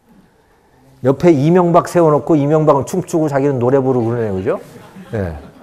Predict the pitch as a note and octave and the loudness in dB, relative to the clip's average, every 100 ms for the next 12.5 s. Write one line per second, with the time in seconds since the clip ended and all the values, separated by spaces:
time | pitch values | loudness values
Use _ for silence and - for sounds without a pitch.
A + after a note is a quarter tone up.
0 | - _ _ - _ - - G#3 G3+ - | -20 _ _ -20 _ -12 -4 -2 -2 -2
1 | D#3+ E3 D#3 D#3+ F3 D3+ B2 G2 D2 - | 0 0 -2 -4 0 0 0 -2 -4 -8
2 | - - D2+ - _ _ _ _ _ _ | -12 -12 -14 -20 _ _ _ _ _ _
3 | _ _ _ _ - G3+ G#3+ G#3+ F3 E3 | _ _ _ _ -6 -2 0 0 0 0
4 | C#3 F3+ F#3+ D#3+ - D#3 C3+ G#2 - - | -2 -2 0 0 2 2 2 0 -10 -20
5 | - - E3+ G#3 G3 F#3 F3 C#3+ C3 E3+ | -10 0 4 6 6 4 4 -2 -2 -2
6 | A2+ E3 F#3 F#3+ F3+ C#3 - C#3+ F3+ F#3 | -2 0 2 2 2 0 0 2 2 4
7 | F#3+ C3+ G#2+ D3 B2 - _ _ _ _ | 2 2 0 -4 -10 -16 _ _ _ _
8 | _ _ _ _ C#3+ E3+ G3+ G3+ - D#3 | _ _ _ _ 0 2 2 2 2 4
9 | G3 G3 G3 F3 D#3+ E3 C#3 - E3+ D#3 | 6 6 4 4 2 2 2 4 2 2
10 | D3+ C#3+ D#3+ E3+ E3 D3+ C#3 C3 A#2 A#2 | 0 2 4 4 2 2 2 0 0 -2
11 | A#2 G3+ C#3+ C3+ B2 B2+ A#2 A#2 A2 G#2 | -2 0 0 -2 -2 0 0 -2 -4 -4
12 | G#2 G2+ F#2 - | -4 -6 -8 -10